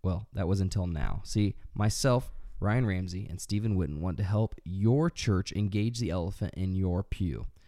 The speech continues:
That's right. We'll come to your church, meet with the pastor, staff, board, and even the congregation to create a fair and balanced process that allows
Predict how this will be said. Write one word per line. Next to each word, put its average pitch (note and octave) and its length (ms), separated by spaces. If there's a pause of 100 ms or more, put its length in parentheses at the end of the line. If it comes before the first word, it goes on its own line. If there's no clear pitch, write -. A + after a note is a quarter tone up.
(500)
That's G2+ 240
right. F2+ 240 (120)
We'll G2+ 100
come A#2 220
to C3+ 40
your D3+ 100
church, - 460
meet A#2+ 220
with D3 120
the C#3+ 60
pastor, G#2 400
staff, B2 540
board, B2 420
and G2+ 120
even A#2 160
the A#2 80
congregation F#2+ 760
to - 80
create - 320
a G#2+ 100
fair G#2+ 280
and F#2 100
balanced G2 380
process F#2+ 440
that G2 140
allows G2 320